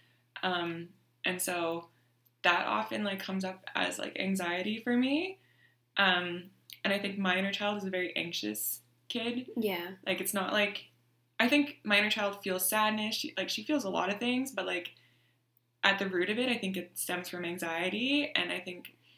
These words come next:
Speaker 1: when my, like, I feel my inner child coming out, I feel, like,
Speaker 2: Mm-hmm.
Speaker 1: that anxiety and that, like, lack of wanting to, like, hear anybody out. Um,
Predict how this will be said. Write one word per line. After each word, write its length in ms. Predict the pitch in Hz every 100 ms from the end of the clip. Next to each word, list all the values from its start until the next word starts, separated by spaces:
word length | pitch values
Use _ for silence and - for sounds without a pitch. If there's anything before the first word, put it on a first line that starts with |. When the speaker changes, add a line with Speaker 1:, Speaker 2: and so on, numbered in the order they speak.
| _ _ _ _ -
Speaker 1:
when 180 | 180 185
my, 300 | 185 180 -
like, 120 | 185
I 120 | 180
feel 400 | - - 185 185
my 140 | 180
inner 160 | 175 180
child 360 | - 175 175 -
coming 260 | 185 180
out, 300 | 175 117 -
I 100 | 180
feel, 260 | 285 262 180
like, 120 | 220
Speaker 2:
Mm-hmm. 40 | -
Speaker 1:
that 100 | 190
anxiety 600 | 180 180 175 185 196 -
and 100 | -
that, 120 | 170 -
like, 260 | - - _ _ - _ -
lack 340 | 196 185 190
of 100 | 190
wanting 380 | 185 175 180 180
to, 120 | 185
like, 220 | 185 180 -
hear 420 | - - 190 190
anybody 440 | 185 185 180 175
out. 440 | 170 185 254 269 - - _ -
Um, 360 | 180 175 170